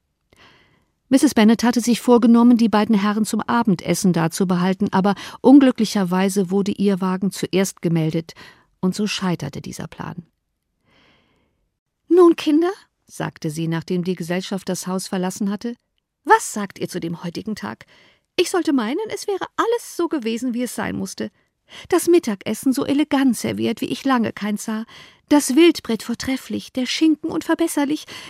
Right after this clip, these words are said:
die Suppe zehnmal besser, als die wir vorige Woche bei Lucasons hatten. Selbst Mister Darcy versicherte, dass die Rebhühner herrlich gebraten wären, und er hat gewiss zum wenigsten zwei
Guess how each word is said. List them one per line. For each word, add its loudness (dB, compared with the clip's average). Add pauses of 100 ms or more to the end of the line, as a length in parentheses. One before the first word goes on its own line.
die 8
Suppe 2
zehnmal 0
besser, 0
als -6
die -2
wir 2
vorige 0
Woche 2
bei 0
Lucasons 2
hatten. -4 (360)
Selbst 2
Mister -2
Darcy 0
versicherte, -2 (320)
dass 0
die 4
Rebhühner 4
herrlich 0
gebraten -4
wären, 2 (520)
und 4
er -2
hat -12
gewiss -8
zum 0
wenigsten 0
zwei 0